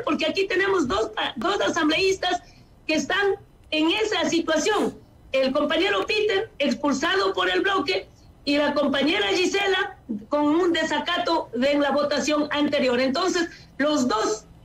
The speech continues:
aquí deberán ser caso de análisis, pero eso no cambia la situación del bloque al interior de la Asamblea Nacional. A mí me gustaría que, si estos seis que han sido supuestamente expulsados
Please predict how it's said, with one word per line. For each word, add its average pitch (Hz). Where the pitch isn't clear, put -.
aquí 339
deberán 302
ser 294
caso 294
de 320
análisis, 330
pero 277
eso 302
no 294
cambia 311
la 240
situación 277
del 240
bloque 381
al 269
interior 254
de 302
la 330
Asamblea 285
Nacional. 269
A 339
mí 440
me 427
gustaría 320
que, 285
si -
estos 311
seis 427
que 311
han 302
sido 311
supuestamente 349
expulsados 320